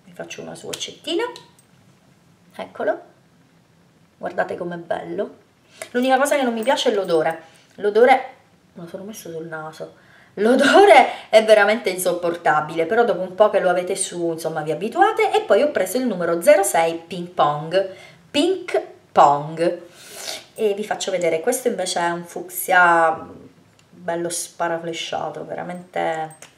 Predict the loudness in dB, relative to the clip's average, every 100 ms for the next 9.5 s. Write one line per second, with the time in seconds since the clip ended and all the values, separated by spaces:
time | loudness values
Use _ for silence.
0 | _ _ _ -18 -12 -8 -8 -8 -10 -8
1 | -10 -10 -18 _ _ _ _ _ _ _
2 | _ _ _ _ _ _ _ -18 -16 -8
3 | -8 -8 _ _ _ _ _ _ -20 -20
4 | -20 -20 -20 _ _ 4 6 6 6 4
5 | 4 2 2 4 6 4 6 8 6 6
6 | 2 2 0 -2 0 4 4 4 4 4
7 | 4 6 8 8 6 4 4 4 4 6
8 | 8 8 6 4 6 8 8 6 6 2
9 | 4 4 6 6